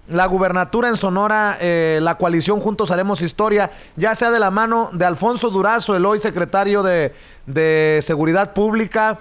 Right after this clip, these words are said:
o de la mismísima Ana Gabriela Guevara, hoy directora de la conade.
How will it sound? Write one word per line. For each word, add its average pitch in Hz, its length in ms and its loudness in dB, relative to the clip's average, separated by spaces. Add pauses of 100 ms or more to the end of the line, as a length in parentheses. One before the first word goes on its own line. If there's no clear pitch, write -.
(160)
o 170 100 -4
de 180 80 2
la 190 120 2
mismísima 240 760 -2 (220)
Ana 180 240 -2
Gabriela 208 420 2
Guevara, 190 640 2
hoy 214 400 2
directora 190 520 0
de 196 100 0
la 175 120 0
conade. 196 540 -2